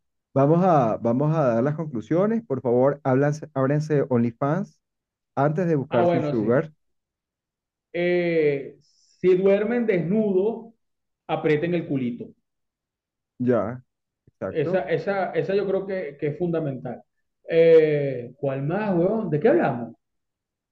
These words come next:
Speaker 1: Hablamos de un montón de cosas. Hablamos de,
Speaker 2: Hablamos.
Speaker 1: ah, bueno, si, si tiembla, traten de dormir, de no dormir desnudo.
Speaker 2: No duerman desnudo, no duerman desnudo. O sea, siempre, siempre tengan un, un, por lo menos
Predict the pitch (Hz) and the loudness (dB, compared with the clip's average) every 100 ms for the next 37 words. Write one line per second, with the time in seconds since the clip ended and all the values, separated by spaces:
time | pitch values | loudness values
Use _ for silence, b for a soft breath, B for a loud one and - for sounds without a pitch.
0 | _ - 147 120 123 131 135 135 120 143 | _ 2 4 4 2 4 4 2 2 2
1 | 139 135 120 120 113 135 135 147 170 170 | 2 2 0 0 -4 0 2 2 2 2
2 | 180 190 - - - 165 202 190 180 165 | 4 2 0 -8 -2 6 8 8 4 2
3 | 185 156 175 160 202 220 240 202 160 160 | 0 0 -2 2 6 8 10 8 8 6
4 | - - 214 294 294 220 170 175 151 175 | 2 2 4 4 6 6 6 4 2 2
5 | 190 233 247 208 202 202 147 151 143 101 | 6 6 6 4 2 2 2 2 2 0
6 | - _ _ - 175 208 214 220 214 180 | -4 _ _ -4 4 6 8 6 4 2
7 | 151 117 - - 160 190 208 208 165 143 | 0 -2 -6 -6 0 2 2 0 -2 -2
8 | 117 - - - 151 - 180 175 220 - | -4 -10 -8 -4 -2 2 2 2 -2 -4
9 | - 170 208 202 214 226 220 - 165 170 | -4 -4 -2 -4 -6 -8 -10 -12 -10 -10
10 | - 135 147 147 156 196 220 | -12 -12 -6 -4 -4 -6 -8